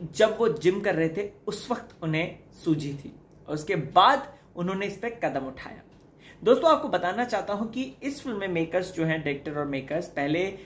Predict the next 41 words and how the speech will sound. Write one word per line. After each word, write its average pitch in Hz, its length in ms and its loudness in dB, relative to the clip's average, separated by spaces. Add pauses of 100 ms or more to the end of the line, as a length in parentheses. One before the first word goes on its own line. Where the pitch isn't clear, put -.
(120)
श्रीदेवी 294 520 2
जी 180 140 -2
को 165 120 -2
लेना 135 260 -2
चाहते - 400 -12
थे, - 60 -20 (160)
लेकिन 208 200 -6
श्रीदेवी 226 400 -2
जी 202 140 -4
उस - 300 -8
वक्त 214 340 -2
जो 180 180 2
हैं 170 580 -2 (220)
चांदनी 247 480 6
कर 175 160 2
रही 147 240 -4
थी, - 200 -16 (420)
जो 156 140 -4
कि 165 120 -2
one 160 140 2
of 156 120 2
the 151 140 2
hit 170 200 -2
film 165 180 -4
में 147 160 -2
से - 240 -8
एक 135 200 -4
है। - 200 -14 (640)
चांदनी 269 360 6
करते 262 300 2
करते, 226 300 -4
अ, 160 840 2
जो 156 200 -2
है 170 480 0
वो 165 640 2
दोस्तों 160 500 -2 (180)
इतनी 311 280 -2
busy 170 260 4
थी 185 320 -4 (220)
कि 240 60 -4
उन्होंने 233 440 2